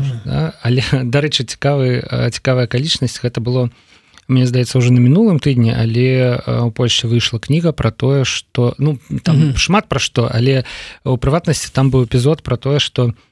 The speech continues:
Speaker 1: э, перад вайной ці ў першыя дні вайны, калі, э, незразумелым чынам,
Speaker 2: Мгм.
Speaker 1: э, разгортваліся падзеі, Лукашенко дамаўляўся з польскімі ўладамі,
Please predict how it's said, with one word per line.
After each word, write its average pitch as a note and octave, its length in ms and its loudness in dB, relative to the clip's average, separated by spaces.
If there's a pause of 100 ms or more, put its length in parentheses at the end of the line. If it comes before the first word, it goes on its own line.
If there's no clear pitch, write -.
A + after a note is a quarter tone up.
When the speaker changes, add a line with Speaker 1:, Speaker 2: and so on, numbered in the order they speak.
(360)
Speaker 1:
э, - 580 -6 (300)
перад D#3+ 300 0
вайной D#3+ 340 2
ці C3+ 140 -4
ў A2+ 80 -2
першыя A#2 340 -2
дні A#2+ 160 2
вайны, D#3+ 480 2
калі, B2+ 320 -2 (240)
э, A#2 460 -4
незразумелым B2 720 2
чынам, G#2+ 420 -2 (240)
Speaker 2:
Мгм. D3+ 400 4
Speaker 1:
э, A#2+ 160 0
разгортваліся A#2+ 640 0
падзеі, C3+ 380 2
Лукашенко D3+ 800 0
дамаўляўся C#3 1000 2
з A2 480 -2 (520)
польскімі A#2+ 560 2
ўладамі, C3+ 460 0